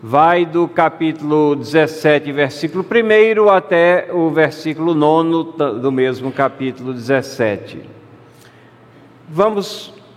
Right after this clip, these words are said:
prestar atenção à leitura da palavra de Deus que faremos então desse trecho, desses primeiros nove,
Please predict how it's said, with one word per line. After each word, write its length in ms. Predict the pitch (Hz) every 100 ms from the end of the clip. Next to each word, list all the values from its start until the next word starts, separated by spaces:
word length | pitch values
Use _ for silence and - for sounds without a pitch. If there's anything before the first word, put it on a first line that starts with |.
| - - - - _ -
prestar 380 | 156 151 170 170
atenção 500 | 165 170 151 175 160
à 40 |
leitura 680 | 156 143 - 226 254 240 202
da 120 | 170
palavra 460 | 160 156 156 147 156
de 140 | 151
Deus 340 | 135 147 147
que 80 | -
faremos 640 | 156 175 165 151 151 147 147
então 380 | 143 - 143
desse 400 | 143 147 147 156
trecho, 500 | 135 160 170 180 -
desses 400 | 139 135 - 135
primeiros 800 | - 165 143 139 139 139 139 - - - - - - -
nove, 880 | 123 127 147 165 175 139 131 127